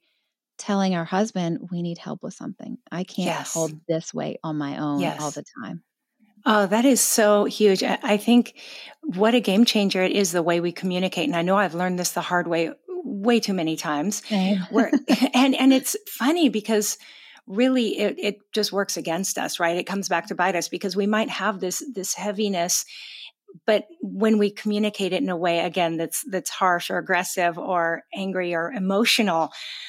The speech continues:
Speaker 2: like, it's just not gonna work for us. But with just a little bit of help with that script and y-, the right approach, it oftentimes I think men want to help us. They,
Speaker 1: Mm.
Speaker 2: they want to be a partner and to work with us.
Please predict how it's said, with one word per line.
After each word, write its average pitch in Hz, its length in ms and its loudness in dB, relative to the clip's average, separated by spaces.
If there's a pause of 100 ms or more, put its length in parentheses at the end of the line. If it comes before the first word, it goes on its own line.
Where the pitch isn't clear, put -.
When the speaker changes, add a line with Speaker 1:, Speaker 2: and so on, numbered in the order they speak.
(220)
Speaker 2:
like, 208 240 0
it's - 280 -8
just 254 300 0
not 180 240 -6
gonna 180 180 -8
work 233 240 0
for - 200 0
us. - 300 -8 (200)
But 190 200 0 (200)
with 214 220 -2
just 247 240 -2
a 196 80 2
little 220 360 2
bit 214 260 2
of 175 120 -6
help 202 360 -2
with 170 140 -6
that 170 220 -8
script - 600 -2
and 180 360 -6
y-, 311 180 -12
the 196 160 -4
right 190 200 -2
approach, 185 580 -2 (300)
it - 220 -6 (500)
oftentimes 262 580 0
I 208 60 0
think 208 220 -6
men 220 340 -2
want 175 400 -4
to 185 140 -4
help - 280 -8
us. - 220 -8
They, 254 220 0
Speaker 1:
Mm. 233 200 -8 (180)
Speaker 2:
they 254 120 4
want 220 540 2
to 254 100 -2
be 214 280 0
a - 80 -4
partner 208 500 0
and 202 220 -4
to 214 80 -2
work 196 340 -4
with 208 260 -4
us. 180 300 0